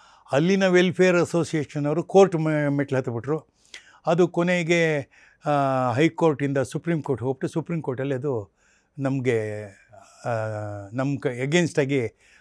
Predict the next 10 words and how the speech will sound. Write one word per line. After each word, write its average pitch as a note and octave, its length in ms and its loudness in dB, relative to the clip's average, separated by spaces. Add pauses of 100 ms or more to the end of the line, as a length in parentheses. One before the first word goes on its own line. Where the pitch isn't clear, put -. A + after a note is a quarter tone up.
(120)
ವರ್ಡಿಕ್ಟ್ D#3 320 6
ಕೊಟ್ಬಿಡ್ತಾರೆ B2 840 -2
ಚೀಫ್ D3+ 200 2
ಜಸ್ಟಿಸ್ಸು. - 540 -10 (920)
ಅದರಿಂದ G3 280 6
ಅವ್ರಿಗೆ D#3 240 4
ಸ್ವಲ್ಪ C3+ 220 2
ಭಾಳ B2+ 540 4
ಘಾಸಿ A2 360 -4
ಆಗುತ್ತೆ. A2 460 -8